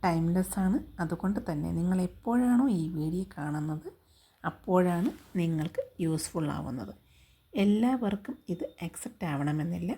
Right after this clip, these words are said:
അക്സെപ്റ്റ് ആവുന്നവർ മാത്രം ഇതെടുത്താൽ മതി, അല്ലാത്തവർ വിട്ടുകളയുക. അപ്പോൾ നമുക്ക് വീഡിയോയിലേക്ക് പോകാം. നിങ്ങൾ തമ്മിൽ നല്ല രീതിയിൽ സ്നേഹിച്ചു കൊണ്ടിരുന്നവരാണ്. പെട്ടെന്നാണ്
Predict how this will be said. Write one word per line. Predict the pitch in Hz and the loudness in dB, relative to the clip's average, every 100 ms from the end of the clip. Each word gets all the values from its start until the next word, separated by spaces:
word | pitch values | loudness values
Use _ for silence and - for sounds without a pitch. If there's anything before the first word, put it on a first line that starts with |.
| - - | -8 -18
അക്സെപ്റ്റ് | 185 - - 185 | -14 -12 -8 -4
ആവുന്നവർ | 170 180 185 185 165 | -2 0 0 0 -2
മാത്രം | 165 - 392 - - | -4 -6 -12 -10 -8
ഇതെടുത്താൽ | 170 160 - 160 | -4 -4 -6 -8
മതി, | 160 - - _ _ _ _ | -8 -10 -14 _ _ _ _
അല്ലാത്തവർ | - 160 151 - 170 - - | -4 -2 -2 -6 -10 -10 -14
വിട്ടുകളയുക. | 208 - 196 208 - - - _ _ _ _ | -12 -10 -10 -10 -12 -16 -20 _ _ _ _
അപ്പോൾ | 214 - 170 | -10 -4 -4
നമുക്ക് | 151 165 | -4 -4
വീഡിയോയിലേക്ക് | 175 165 180 185 202 - | -4 -2 -2 -4 -10 -18
പോകാം. | - - - _ _ _ _ - - _ _ _ _ _ _ _ _ _ - | -12 -12 -14 _ _ _ _ -20 -20 _ _ _ _ _ _ _ _ _ 2
നിങ്ങൾ | 233 240 285 294 277 | 6 8 8 4 2
തമ്മിൽ | 226 220 226 214 | 2 2 2 2
നല്ല | 185 185 214 269 | 2 2 4 2
രീതിയിൽ | 208 190 185 180 | 2 2 0 -4
സ്നേഹിച്ചു | - 180 170 180 - | -6 -4 -2 -4 -4
കൊണ്ടിരുന്നവരാണ്. | 180 160 185 - - - - - _ _ _ _ - | -6 -4 -6 -8 -10 -14 -16 -20 _ _ _ _ -14
പെട്ടെന്നാണ് | 170 - - 269 208 165 151 | -14 -12 -4 -2 0 -2 -2